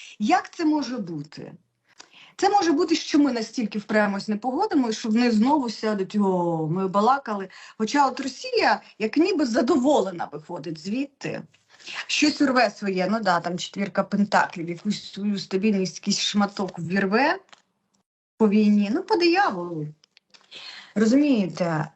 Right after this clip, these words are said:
а з Байденом то вони можуть домовитися,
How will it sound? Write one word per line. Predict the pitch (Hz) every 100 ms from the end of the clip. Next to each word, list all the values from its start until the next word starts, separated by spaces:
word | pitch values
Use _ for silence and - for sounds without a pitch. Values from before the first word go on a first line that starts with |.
| -
а | 131 156 175
з | 196
Байденом | 277 285 254 247 240
то | 214
вони | 214 220
можуть | 214 208 185
домовитися, | 175 180 180 156 156 147 -